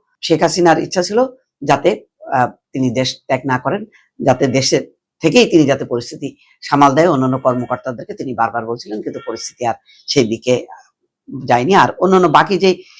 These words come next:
ইতিহাস কাহিনীগুলি মোটামুটি, আহ, সবারই জানা। মূলত সেনাপ্রধান প্রথমে, আহ, উম, ফোর্স করেন, এসে বলেন যে এক্ষুনি, এ, উম, মানে গণভবন ছাড়তে হবে। তার প্রোটেস্ট করেন, আহ, শেখ হাসিনা। এরপর ভারত থেকে এক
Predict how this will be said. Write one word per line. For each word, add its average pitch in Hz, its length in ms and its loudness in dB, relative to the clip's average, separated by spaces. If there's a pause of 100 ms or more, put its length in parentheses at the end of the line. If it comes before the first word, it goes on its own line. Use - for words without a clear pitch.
(140)
ইতিহাস 220 340 4
কাহিনীগুলি 170 480 4
মোটামুটি, 135 540 0 (420)
আহ, 127 100 0
সবারই 143 360 4
জানা। 160 360 2 (300)
মূলত 143 200 2
সেনাপ্রধান 156 720 2
প্রথমে, 151 380 0 (320)
আহ, 143 240 -4
উম, 131 240 -6
ফোর্স 190 360 2
করেন, 151 260 0 (360)
এসে - 180 2
বলেন 143 300 4
যে 139 240 2
এক্ষুনি, 180 400 0
এ, - 280 -2 (160)
উম, 131 300 -10
মানে 127 160 -4
গণভবন 131 400 -2
ছাড়তে 123 300 -6
হবে। 90 160 -14 (380)
তার 143 100 2
প্রোটেস্ট 151 420 -2
করেন, 135 280 -2 (280)
আহ, 123 220 -2 (400)
শেখ - 220 -2
হাসিনা। 151 300 -2 (520)
এরপর 165 300 6
ভারত 156 320 2
থেকে 165 420 2 (100)
এক - 240 -6